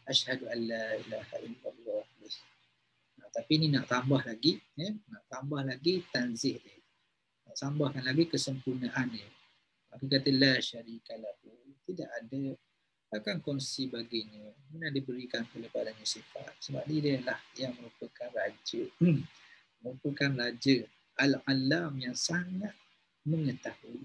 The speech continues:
Ha, yang sangat mengetahui. Ha, jadi walaupun dalam kitab ni tebal banyak, jangan kita lupa, kata dia, itu makna umum, ya. Ilmu kita sedikit saja. Ha, sedikit saja. Allah Ta'ala lah yang maha mengetahui, yang maha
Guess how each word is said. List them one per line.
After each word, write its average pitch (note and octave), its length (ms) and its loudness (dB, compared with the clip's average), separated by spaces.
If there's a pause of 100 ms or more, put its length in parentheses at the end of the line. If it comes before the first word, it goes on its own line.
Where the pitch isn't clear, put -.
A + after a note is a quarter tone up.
(300)
Ha, B2+ 320 0
yang A#2 240 -6
sangat D#3+ 480 -8
mengetahui. - 520 -12 (520)
Ha, B2 160 -10
jadi B2 240 0
walaupun D3+ 320 6
dalam C3+ 160 2
kitab - 240 0
ni C3+ 80 0
tebal C#3 460 0
banyak, C3 260 -6 (300)
jangan B2+ 180 -6
kita - 240 -10
lupa, A#2+ 460 -6 (260)
kata - 220 -8
dia, A2 180 -10
itu - 160 -12
makna A#2 440 -2 (200)
umum, A#2 260 -10 (200)
ya. F3 100 0 (580)
Ilmu C3 320 0
kita C3+ 160 4
sedikit C3+ 540 4
saja. - 420 -16 (380)
Ha, A#2 320 0
sedikit C3 480 -8
saja. - 240 -18 (240)
Allah B2+ 240 -6
Ta'ala A2+ 400 -8
lah A2 180 -10 (540)
yang C3+ 180 0
maha C3+ 460 -2 (320)
mengetahui, B2+ 960 -4
yang C#3+ 220 -4
maha B2 320 -6